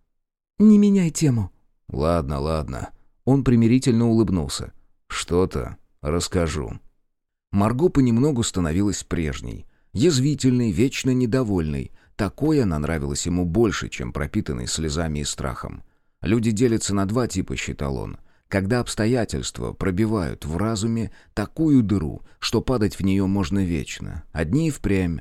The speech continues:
Speaker 2: летят вниз, пока другие находят, чем ее залатать".
Speaker 1: "Начни с того, что тебя пугает, кроме золота.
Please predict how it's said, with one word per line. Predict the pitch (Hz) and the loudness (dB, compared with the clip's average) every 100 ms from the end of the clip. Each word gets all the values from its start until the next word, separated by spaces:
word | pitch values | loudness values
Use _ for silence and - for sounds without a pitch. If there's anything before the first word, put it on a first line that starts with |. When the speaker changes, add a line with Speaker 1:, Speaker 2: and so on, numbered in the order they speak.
| - | -6
Speaker 2:
летят | 76 80 107 113 | -4 -2 -2 -2
вниз, | 90 78 73 - - - _ | -4 -2 -4 -8 -14 -20 _
пока | - 87 92 | -4 -2 0
другие | 95 90 98 80 | 2 2 2 0
находят, | 64 - 101 110 - | -4 0 2 2 -2
чем | - 82 82 | -2 -2 0
ее | 80 80 62 60 - | -2 -4 -6 -8 -10
залатать". | - 73 78 73 64 55 - - _ _ _ _ _ _ | -4 -2 -2 -4 -8 -10 -16 -20 _ _ _ _ _ _
Speaker 1:
"Начни | 190 175 - 180 | 4 4 0 0
с | 160 | 2
того, | 139 143 | 2 2
что | 190 165 | 2 0
тебя | 175 139 | 0 -2
пугает, | 127 113 110 98 - - - | 0 0 0 -2 -8 -12 -4
кроме | - 269 190 | 2 4 4
золота. | 131 120 - 123 | 4 0 -2 -8